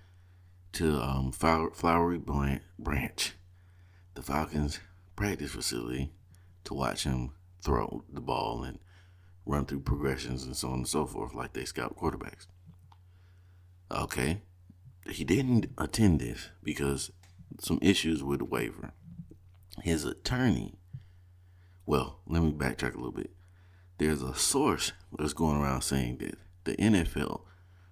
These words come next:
was pretty much going to force one of these teams to pick up Colin Kaepernick, which I think is kinda corny to force a team to pick him up and, you know, but I think that was kind of to take off some of the edge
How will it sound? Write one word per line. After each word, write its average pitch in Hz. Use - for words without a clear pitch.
was -
pretty 90
much 76
going 71
to -
force -
one 73
of 67
these 67
teams 65
to -
pick -
up -
Colin 60
Kaepernick, -
which 69
I 78
think 80
is -
kinda 62
corny 76
to 55
force -
a -
team 60
to -
pick 71
him 71
up -
and, 62
you 131
know, -
but 143
I -
think 82
that 80
was 69
kind 78
of -
to -
take 92
off 73
some 80
of 62
the -
edge 71